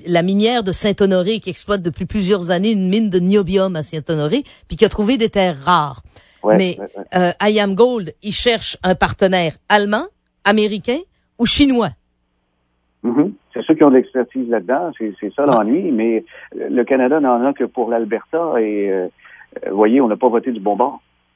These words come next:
Speaker 1: Bon, on va sortir. Où est-ce que j'ai mis ma casserole ? J'ai trouvé une casserole virtuelle sur mon iPhone.
Speaker 2: <laughs>
Speaker 1: Sur mon
Speaker 2: Est-ce en
Speaker 1: iPhone.
Speaker 2: aluminium ?
Speaker 1: Hein, là, attends un peu. Là, ben, je, je vais sortir ma casserole.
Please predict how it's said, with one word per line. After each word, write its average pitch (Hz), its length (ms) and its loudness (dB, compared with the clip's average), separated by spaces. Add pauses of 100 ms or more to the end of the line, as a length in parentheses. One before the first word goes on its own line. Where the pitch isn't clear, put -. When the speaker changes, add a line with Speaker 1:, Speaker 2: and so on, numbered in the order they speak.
(360)
Speaker 1:
Bon, 349 300 2
on 185 60 -2
va 202 60 0
sortir. 269 380 -2
Où 330 40 -8
est-ce - 120 -6
que 403 120 0
j'ai 294 120 -2
mis 285 120 -4
ma 233 140 -2
casserole ? 220 440 -6
J'ai 202 100 -10
trouvé 269 180 -4
une 311 80 -4
casserole 277 340 -2
virtuelle 240 480 -8
sur 180 160 -10
mon 180 160 -2
iPhone. 175 340 2
Speaker 2:
<laughs> 131 540 2
Speaker 1:
Sur 220 140 -10
mon 226 200 -2
Speaker 2:
Est-ce 147 120 2
en 277 40 4
Speaker 1:
iPhone. 262 120 0
Speaker 2:
aluminium ? 262 400 0 (360)
Speaker 1:
Hein, 262 260 2
là, 190 240 2
attends 180 160 -2
un 214 100 0
peu. 160 200 -12
Là, 170 140 -6
ben, 185 420 -2
je, 180 60 -14 (140)
je 196 60 -12
vais 190 60 -8
sortir - 320 -6
ma 196 120 -2
casserole. 285 520 -4